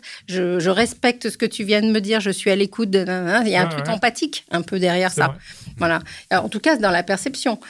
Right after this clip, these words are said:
Speaker 1: Euh, et à la fois, euh, c'est ça qui est, c'est ça qui est intéressant parce que Lacan, il disait, euh, l'amour, c'est le plus impo-, c'est le, c'est essayer de faire le plus possible des impossibles. Parce que finalement, euh, la rencontre,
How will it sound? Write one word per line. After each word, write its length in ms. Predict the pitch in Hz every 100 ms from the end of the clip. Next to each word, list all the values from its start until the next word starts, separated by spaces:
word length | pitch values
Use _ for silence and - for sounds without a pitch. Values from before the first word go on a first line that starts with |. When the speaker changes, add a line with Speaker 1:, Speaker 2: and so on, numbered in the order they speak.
| - - -
Speaker 1:
Euh, 720 | 170 170 156 - - - -
et 180 | - 185
à 60 | 190
la 140 | 190
fois, 420 | - 254 285 247
euh, 500 | 196 175 170 160 -
c'est 160 | - 240
ça 140 | 294
qui 100 | 330
est, 140 | 233 190
c'est 140 | 233
ça 120 | 220 277
qui 100 | 269
est 40 |
intéressant 440 | 190 202 190 - 269
parce 140 | 214
que 160 | - 175 - - -
Lacan, 340 | 196 202 277
il 100 | 262
disait, 400 | 180 180 226 269 269 - -
euh, 440 | - 180 165 170 170 - - - -
l'amour, 840 | - - - - 180 214 247 294
c'est 320 | - - 220
le 120 | 190 196
plus 340 | - 226 208
impo-, 340 | 220 202 233 -
c'est 180 | - 208
le, 160 | -
c'est 160 | 196 226
essayer 260 | 220 226
de 60 | 226
faire 160 | - 202
le 80 |
plus 180 | 185 226
possible 400 | 190 233 - 269
des 160 | 196 190
impossibles. 560 | 180 185 180 175 165 - - - -
Parce 160 | 214
que 100 | 226
finalement, 720 | 185 - 262 240 214 220 269 294 - - -
euh, 260 | 208 196 190
la 120 | 208
rencontre, 500 | 233 247 285 277